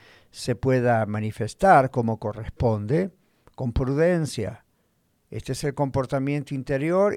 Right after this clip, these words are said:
y el comportamiento exterior. En otras palabras, aún lo que vestimos, cómo vestimos, cómo hablamos,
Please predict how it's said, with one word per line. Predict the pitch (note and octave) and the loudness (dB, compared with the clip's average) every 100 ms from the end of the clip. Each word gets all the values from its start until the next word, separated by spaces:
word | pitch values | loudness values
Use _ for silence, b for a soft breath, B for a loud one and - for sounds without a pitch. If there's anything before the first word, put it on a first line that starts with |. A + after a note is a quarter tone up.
| - | -4
y | G3 G3+ | -2 0
el | F3+ | 0
comportamiento | - C#3 C3 A#2 B2 B2+ C3+ B2+ C#3+ C#3+ - | -4 -2 -4 -2 -4 -2 -4 -4 -4 -2 -4
exterior. | A2+ - - C#3 C#3+ F3+ C#3+ - _ _ _ b b b - | -8 -8 -6 -2 2 4 4 2 _ _ _ b b b -2
En | D3+ | 0
otras | E3 D3+ | 0 0
palabras, | D3 D3+ D#3 C#3 B2+ - b b b b b b b | 2 4 4 2 -2 -10 b b b b b b b
aún | E3 F#3 A#3+ | 4 6 8
lo | A#3+ | 6
que | G#3 | 6
vestimos, | D3+ C#3 - F3+ F#3 F3 E3+ | 2 0 -4 -4 -2 -2 -4
cómo | - F3 E3+ | -4 -2 0
vestimos, | C3 A#2+ - D3 D3+ D3+ C#3+ | -2 -6 -4 0 2 0 -2
cómo | - E3 E3 | -4 -4 0
hablamos, | C3 A#2+ B2+ C#3 C#3 C#3 C#3 C#3 - - | -2 0 2 4 4 2 2 0 -6 -16